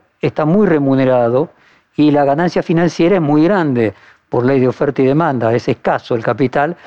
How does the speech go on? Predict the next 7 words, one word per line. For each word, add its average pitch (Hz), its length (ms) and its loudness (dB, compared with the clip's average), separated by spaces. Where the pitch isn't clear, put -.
Entonces, 185 600 -2
ellos 202 300 0
se 180 120 -2
sostienen 185 800 -2
siendo 196 380 0
buenos 214 380 0
inversores 160 800 0